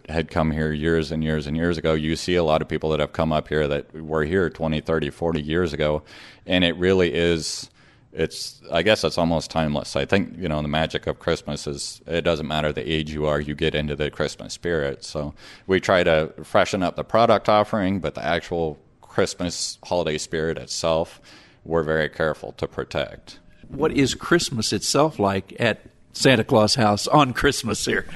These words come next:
Speaker 1: It, it gets, as you can imagine, it gets pretty crazy around here. Um,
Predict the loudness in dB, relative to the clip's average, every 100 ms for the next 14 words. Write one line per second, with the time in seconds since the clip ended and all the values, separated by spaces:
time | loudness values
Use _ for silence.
0 | -12 0 4 4 4 2 6 2 2 -4
1 | 4 4 4 2 4 4 4 4 2 2
2 | 0 2 0 2 2 2 2 2 2 0
3 | -2 -4 -6 2 4 4 4 0